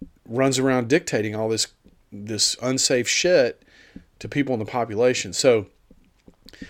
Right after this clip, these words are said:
I think it's important to keep this in the forefront. Hopefully you don't get tired of hearing about this. Um, I'm not telling the same stories. These are different stories. So I've got,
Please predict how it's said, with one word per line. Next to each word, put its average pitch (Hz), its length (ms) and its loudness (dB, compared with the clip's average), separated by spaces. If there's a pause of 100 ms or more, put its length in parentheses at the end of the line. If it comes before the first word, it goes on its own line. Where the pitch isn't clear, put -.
(380)
I 156 100 4
think 214 120 8
it's 165 80 2
important 139 400 4
to - 60 -10
keep 135 200 -2
this 127 180 0
in 127 60 -4
the 101 60 -6
forefront. 143 520 2
Hopefully 127 300 0
you 123 60 2
don't 120 140 -2
get 101 100 -8
tired 113 280 -2
of 92 80 -8
hearing 143 280 0
about 131 240 0
this. 139 460 0 (580)
Um, 95 500 -6 (200)
I'm 113 180 -6
not 127 220 2
telling 131 300 0
the 110 60 -2
same 127 300 2
stories. 131 420 4
These 110 140 -2
are 104 100 -4
different 123 300 -4
stories. 135 460 2 (360)
So 147 140 2
I've 131 60 2
got, 147 300 6